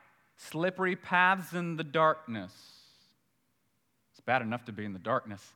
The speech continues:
stumbling around, not knowing where you're going. Who in here has not stubbed your toe on something in the dark or hit your shin? Why? 'Cause you can't see where you're going. Well,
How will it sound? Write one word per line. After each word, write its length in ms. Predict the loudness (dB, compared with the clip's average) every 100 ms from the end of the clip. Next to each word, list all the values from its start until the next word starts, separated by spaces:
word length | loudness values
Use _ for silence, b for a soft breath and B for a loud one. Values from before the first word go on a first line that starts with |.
| _
stumbling 440 | -4 -2 -2 -2
around, 320 | -2 -2 -2 -4 -6
not 240 | -4 -4
knowing 200 | -4 -4
where 100 | -4
you're 120 | -6 -4
going. 300 | -4 -4 -6 B B
Who 240 | 0 2
in 160 | 2 0
here 180 | 0 0
has 160 | 0
not 240 | 0 0 -2
stubbed 500 | -10 4 6 6 2
your 180 | -2
toe 480 | 0 6 8 8 6 0
on 180 | 2 4
something 360 | 4 0 2 -2 B
in 160 | 2 4
the 80 | 6
dark 400 | 8 8 6 -2
or 80 | -2
hit 220 | -2 -2
your 80 | -4
shin? 480 | 0 2 2 0 -6 _ _ _ _ _ _ _ _ _ _ _ _ _ _ _
Why? 360 | 2 4 4 2 -4
'Cause 160 | -2 2
you 80 | 4
can't 180 | 6 6
see 100 | 6
where 100 | 6
you're 80 |
going. 280 | 10 8 8 2
Well, 200 | 6 6